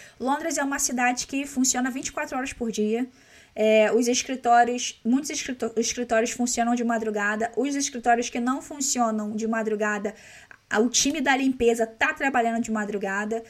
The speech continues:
E aqui em Londres, porque é um lugar que muito brasileiro vem, principalmente o pessoal de Goiânia,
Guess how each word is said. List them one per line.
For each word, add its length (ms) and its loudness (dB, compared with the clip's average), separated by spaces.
E 140 2
aqui 220 0
em 120 -2
Londres, 600 -2
porque 300 0
é 60 6
um 80 6
lugar 300 2
que 120 -6
muito 340 2
brasileiro 500 0
vem, 320 0
principalmente 720 -2
o 20 -12
pessoal 300 0
de 80 -4
Goiânia, 640 0